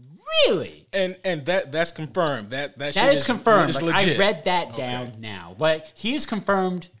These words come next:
Speaker 1: to be Roland. Now, Borderlands, for those who are not in the know, is a video game which has been out for many, many years. Uh, Borderlands has had multiple installations. We have one, two, um,
Speaker 2: Pre-sequel.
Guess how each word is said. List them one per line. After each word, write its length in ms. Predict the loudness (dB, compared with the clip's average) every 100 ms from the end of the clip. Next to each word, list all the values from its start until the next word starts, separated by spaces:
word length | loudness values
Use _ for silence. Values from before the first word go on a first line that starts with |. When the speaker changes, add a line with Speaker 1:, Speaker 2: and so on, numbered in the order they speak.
| _
Speaker 1:
to 120 | -10 -6
be 160 | -6
Roland. 500 | -2 -2 -2 -10 -16 -2
Now, 340 | 0 0 -2 -16 _ _ _ _ _ _ _ _ _ _
Borderlands, 640 | 2 4 4 2 0 -2 -4
for 120 | -2
those 180 | -2 -2
who 120 | -2
are 100 | -2
not 220 | -2 -6
in 100 | -6
the 80 | -8
know, 380 | -8 -8 -10 -12 _ _ -10
is 400 | -6 -4 -6 -8
a 260 | -8 -6 -6
video 320 | -4 -2 -2
game 240 | -4 -6 -8
which 140 | -8
has 160 | -12 -12
been 140 | -10
out 200 | -10 -10
for 80 | -10
many, 220 | -8 -8
many 240 | -8 -10
years. 420 | -10 -12 -14 -14 -16
Uh, 200 | -16 -14
Borderlands 560 | -10 -10 -8 -10 -10
has 160 | -10 -12
had 360 | -10 -10 -10 -10
multiple 380 | -10 -10 -8
installations. 600 | -8 -8 -10 -12 -12 -14 -14
We 80 |
have 160 | -16 -16
one, 460 | -18 -16 -14 -14 -16
two, 480 | -14 -12 -12 -12 -18 _ _ _ _ _
um, 680 | -12 -10 -10 -12 -12 -16 -18 _ _
Speaker 2:
Pre-sequel. 560 | _ -18 -18 -20 -20